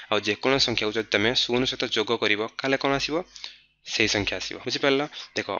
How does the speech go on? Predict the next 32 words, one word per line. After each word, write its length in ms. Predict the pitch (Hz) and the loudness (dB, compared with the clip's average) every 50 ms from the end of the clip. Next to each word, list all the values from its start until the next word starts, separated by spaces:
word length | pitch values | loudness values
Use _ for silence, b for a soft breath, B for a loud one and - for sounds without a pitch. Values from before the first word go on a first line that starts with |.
| - | -2
ମନେକର 260 | 107 113 113 110 120 123 | 0 0 0 0 0 0
ମୁଁ 140 | 117 120 | 0 0
କରିବି 300 | 117 - 123 127 117 120 | 0 -2 -2 -2 -2 -4
ଚାରି 500 | 117 - - - 107 107 110 117 120 127 | -4 -2 0 2 6 6 6 6 4 2
ଯୁକ୍ତକ 440 | 127 120 107 - - - 113 107 117 | 0 -2 -8 -8 -4 -4 -2 -2 0
ଶୂନ, 460 | 113 - - - 107 104 101 104 104 | -2 -2 -2 0 -2 -2 0 -2 -2
ତାହେଲେ 440 | 107 - - - - _ - 110 110 | -4 -6 -12 -16 -16 _ -2 -2 2
କେତେ 200 | 101 - - 123 | 2 4 8 8
ଆସିବ? 320 | 123 120 - - 131 135 143 - - - | 6 6 6 0 -4 -4 -6 -10 -16 -14
ସେଇ 200 | - - 104 101 | -2 0 0 2
ସଂଖ୍ୟା 260 | - 104 95 92 95 92 | 2 0 0 0 -2 -4
ଆସିବ, 180 | 90 - 95 90 - | -4 -6 -10 -10 -2
ଚାରି 240 | - 113 110 113 117 | 2 4 6 6 6
ଆସିଲା। 240 | 113 - - 120 120 123 - B B B B B B B - | 4 4 2 0 0 0 -2 B B B B B B B -6
ଯଦି 140 | 107 104 107 | 0 2 4
ଏଟାକୁ 200 | 104 117 113 110 | 4 4 4 4
ମଲ୍ଟିପ୍ଲାଏ 480 | 110 107 104 101 - 117 - 123 117 | 4 2 2 2 0 0 2 2 0
କରୁଛି, 260 | 117 - 107 101 - - | 2 0 -2 -4 -4 -4
ଚା-, 280 | - - 107 104 101 - | 2 4 6 6 6 4
ମୁଁ 120 | - 107 101 | 2 -4 -4
ଗୁଣନ 300 | - 117 110 117 120 120 | 0 2 4 4 4 2
କରିବି 300 | 110 110 104 104 101 104 | 2 0 -2 -2 -4 -4
ଚାରି 320 | - - 113 113 117 123 | -4 -2 2 2 2 2
ଯୁକ୍ତ 220 | 117 120 120 - 120 120 - | 0 -4 -4 -2 -2 -2 2
ଏକ, 200 | - 127 123 - - 147 151 B B B B B B - | 2 2 2 2 0 -6 -6 B B B B B B -2
ତାହେଲେ 160 | 98 98 104 | -2 0 0
ମଧ୍ୟ 280 | 101 98 95 - 143 156 - - _ | -2 -2 -2 -4 -6 -6 -8 -14 _
ସେଇ 200 | - - 110 101 | -2 0 0 2
ସଂଖ୍ୟା 340 | 92 107 101 95 - 139 - - B B B B B B _ - | 2 0 0 0 0 -2 -4 -6 B B B B B B _ -2
ଆସିଲା। 360 | 98 - - 98 95 98 98 - - - - - | -2 -2 -2 -2 -2 -4 -4 -6 -14 -20 -12 -8
ବୁଝିପାରିଲ 360 | 98 104 107 - 127 123 123 123 | -6 -6 -2 2 4 4 4 4
ପିଲାମାନେ? 400 | 123 123 123 127 123 127 131 | 2 2 4 4 4 4 2